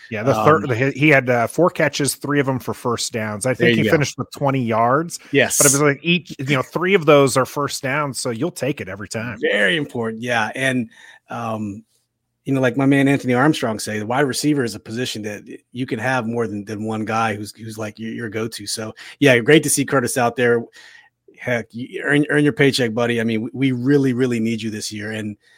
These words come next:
Speaker 2: and, uh, hey, if you don't, we got Jahan Dotson in, in the shadows just, just waiting.
Speaker 1: What do you make of the rest of that wide receiver core? Cam Sims is the large target.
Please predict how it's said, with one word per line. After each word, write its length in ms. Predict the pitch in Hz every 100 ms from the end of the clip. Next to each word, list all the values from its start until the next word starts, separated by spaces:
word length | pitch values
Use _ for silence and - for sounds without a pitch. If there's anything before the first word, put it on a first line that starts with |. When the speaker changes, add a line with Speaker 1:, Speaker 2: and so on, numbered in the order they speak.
| _ _
Speaker 2:
and, 280 | 113 110
uh, 200 | 107 104 104
hey, 300 | 147 135 -
if 160 | 120 -
you 80 | 127
don't, 260 | 156 170 -
we 220 | 120 120
got 220 | 120 120
Jahan 280 | 117 123 117
Dotson 440 | 113 110 - 110 107 _
in, 140 | 120 117
in 100 | 117
the 80 | 117
shadows 420 | 120 110 110 98
just, 240 | - -
just 160 | 110 101
waiting. 300 | 107 101 104 _ _ _ _ _ _ - -
Speaker 1:
What 120 | 139
do 60 |
you 80 | 156
make 260 | 143 143 -
of 300 | 127 123 113
the 100 | 107
rest 260 | 104 117 -
of 60 |
that 140 | 117 104
wide 260 | 101 113
receiver 420 | 110 - 113 110 110
core? 720 | - 113 113 110 110 110 101
Cam 340 | - 104 95
Sims 560 | 92 - 127 123 120 110
is 180 | 104 -
the 180 | 98 95
large 440 | 98 90 87 -
target. 520 | - 127 123 120 117